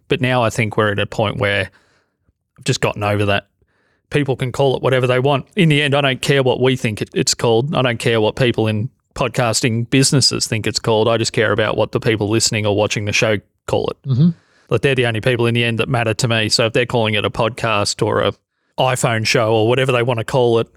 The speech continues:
Speaker 1: I've got a Bad Cat speaker cab sitting here for my guitar amp. If they're calling it the Guitar Amp Podcast, uh,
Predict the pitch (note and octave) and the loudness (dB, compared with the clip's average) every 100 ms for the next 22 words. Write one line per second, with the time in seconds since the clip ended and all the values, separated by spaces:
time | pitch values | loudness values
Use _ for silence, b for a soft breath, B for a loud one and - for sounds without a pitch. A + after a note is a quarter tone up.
0 | - B2 D3 B2+ B2+ A#2+ A#2 A#2+ - - | -6 -2 0 0 0 -2 -2 -2 -2 -2
1 | B2 A#2 - B2 A#2 - A#2+ A#2 A#2 B2+ | -4 -4 -2 -2 0 -2 -2 0 0 0
2 | A#2 A2+ - B2 A#2 A2+ A2+ C3+ C#3+ B2+ | -2 -4 -2 -2 0 -2 -2 0 0 2
3 | C#3 B2+ A2+ A#2+ B2+ C3 B2+ B2 A#2+ A#2+ | 0 0 0 0 -2 0 -2 0 -2 -2
4 | B2 A#2 A#2 A2+ A2 - | -4 -2 0 0 0 -2